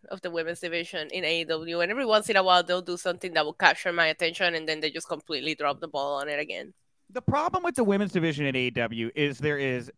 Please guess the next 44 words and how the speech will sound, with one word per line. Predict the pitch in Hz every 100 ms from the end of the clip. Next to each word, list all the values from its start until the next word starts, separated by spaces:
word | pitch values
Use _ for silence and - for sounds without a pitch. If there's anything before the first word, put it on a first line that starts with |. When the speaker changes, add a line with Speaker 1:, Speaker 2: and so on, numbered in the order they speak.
| -
Speaker 2:
zero | 110 117 208 190 143
storytelling. | - 143 110 101 101 80 73 - - - -
Like, | 170 185
the | -
Speaker 1:
Exactly. | 160 185 277 208 -
Speaker 2:
men, | 160 175 170
the | 247
men, | 226 262 330 262 151 139 202 _ _ _ -
and, | - 320 -
and | 254
look, | 277 226
I | 214
don't | 339
even | 320
think | 240 208
men's | 180 196 190 -
storytelling | - 165 156 156 139
in | 131
A | 127
E | 120
W | 123 117 120
is, | 117
like, | 117 107 -
particularly | 143 135 170 156 131
strong, | 120 143 139 135 139
especially | 131 - 247 196
at | 165
the |
moment. | 139 127 110 107 - - _ _
Hope | 160 165
Speaker 1:
<laughs> |
Speaker 2:
Will | 175
Wa-, | 165 165 160 -
hope | - 214 -
Will | 196
Washington | 196 185 175 165 - 147
can | 131
fix | - -
that. | - 101 - - - -
But, | 214
I |
mean, | 220 226 185
there | 285 302
is | 196 139